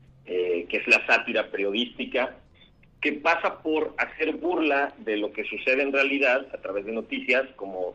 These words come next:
como creo que lo ha hecho con muchísimo talento Víctor Trujillo en México, con el personaje de Broso, eh, que lo ha hecho también un poco Chumel a través del Pulso de la República, eh,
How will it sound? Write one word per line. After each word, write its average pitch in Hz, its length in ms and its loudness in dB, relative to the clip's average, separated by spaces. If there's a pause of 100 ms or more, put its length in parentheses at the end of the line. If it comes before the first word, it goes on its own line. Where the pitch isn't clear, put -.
como 90 280 -8
creo 107 240 -4
que 107 320 -2
lo 101 80 0
ha 101 60 2
hecho 95 340 -2 (640)
con 101 260 -2
muchísimo 104 560 0
talento 104 720 2
Víctor - 360 -4
Trujillo 101 380 -6
en 101 120 0
México, 95 460 -2
con 85 160 -8
el 87 60 -10
personaje 92 560 -8
de 98 100 0
Broso, 117 540 -2 (560)
eh, 95 560 2 (120)
que 117 200 4
lo 120 140 4
ha 120 80 6
hecho 131 220 -2
también 110 280 -2
un 110 100 -6
poco 110 260 -4
Chumel 110 520 -2
a 92 80 -4
través 98 260 -6
del 98 120 -6
Pulso 101 300 -14
de 101 60 0
la 92 60 -4
República, 123 760 0 (540)
eh, 98 400 0